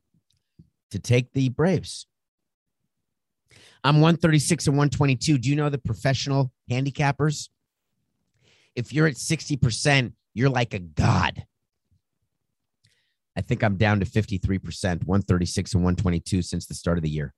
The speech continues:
I've got a weekend's worth of picks. I wanna get back to twenty over. To get back to twenty over, I gotta win a game.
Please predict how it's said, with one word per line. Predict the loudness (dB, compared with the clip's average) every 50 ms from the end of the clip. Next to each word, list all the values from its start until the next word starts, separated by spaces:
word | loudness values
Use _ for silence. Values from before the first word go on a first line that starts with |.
| _ _ _ _ _ _ _ -20 -14 -6
I've | -2 -2 0
got | 2 2 2
a | 2
weekend's | 2 2 0 2 2 0 0 2 2
worth | 0 0 0 0
of | 0 0
picks. | 0 0 0 -6 -10 -16 -16 -18 -20 _ _ _ _ _ _ _ _ _ _ _ _ _ _ -6
I | -4 0
wanna | 2 2 2 2 2
get | 2 0 0
back | 2 2 0 0 -2
to | -4
twenty | -6 -2 0 0 2 2 0
over. | 0 0 0 -2 -4
To | -4 -4
get | -4 -4 0
back | 0 0 -2
to | -2 -4
twenty | -2 0 0 2 2
over, | 2 0 0
I | -2
gotta | -2 -2 -2
win | -2 -2 -4
a | -4
game. | -6 -8 -10